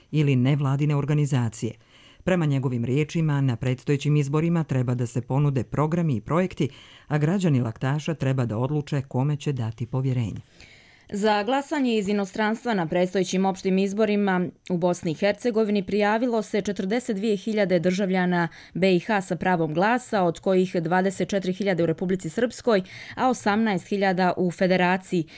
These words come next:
Speaker 2: U ciku je potvrđeno da je bilo nepravilnosti tokom prijavljivanja iz inostranstva.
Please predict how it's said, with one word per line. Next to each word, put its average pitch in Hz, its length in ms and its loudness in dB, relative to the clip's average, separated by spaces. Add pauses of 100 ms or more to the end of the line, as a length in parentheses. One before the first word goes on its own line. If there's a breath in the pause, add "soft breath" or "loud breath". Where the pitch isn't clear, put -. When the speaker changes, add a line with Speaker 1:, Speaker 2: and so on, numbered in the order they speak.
(140 loud breath)
Speaker 2:
U 208 80 -4
ciku 247 260 -2
je 175 160 4
potvrđeno 196 600 0
da 220 80 -2
je 220 100 2
bilo 220 260 2
nepravilnosti 196 680 0
tokom 180 340 0
prijavljivanja 170 720 0
iz 165 200 -4
inostranstva. 160 720 -4